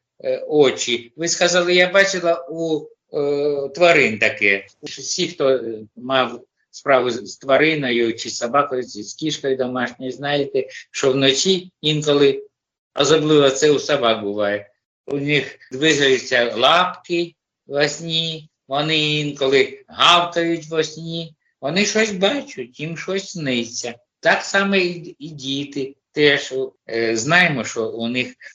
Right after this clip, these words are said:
е, швидка фаза сну буває п'ятдесят процентів сну. Тому під час швидкої фази сну,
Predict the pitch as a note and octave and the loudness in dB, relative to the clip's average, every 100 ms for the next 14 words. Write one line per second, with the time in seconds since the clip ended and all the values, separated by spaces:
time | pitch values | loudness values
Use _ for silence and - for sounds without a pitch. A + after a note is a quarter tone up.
0 | G2+ G#2 G#2 - C3+ C3+ - C3 B2+ - | -8 -6 -2 -2 0 0 4 4 4 0
1 | _ _ C3+ C3 A#2+ A#2 - D3+ D#3+ C3 | _ _ 2 2 0 -6 -6 -4 -4 -2
2 | B2 C3 C3 B2+ C3 D#3+ D#3 D#3+ E3 - | 2 4 4 2 -4 -4 -2 0 -2 -2
3 | D3 G#2+ G2+ - - G2+ - _ _ _ | -12 -12 -16 -20 -20 -20 -20 _ _ _
4 | _ - D#3+ F3+ F#3+ F#3+ - _ _ _ | _ -8 -4 -2 -2 -4 -14 _ _ _
5 | D#3 D#3 - E3 D3+ - D3 - D#3 D3 | -16 -6 0 2 0 -4 -8 -4 0 0
6 | C3+ - F3+ F3+ C#3+ A#2+ - F#2+ F2+ | 0 -4 -2 -2 -4 -8 -12 -14 -16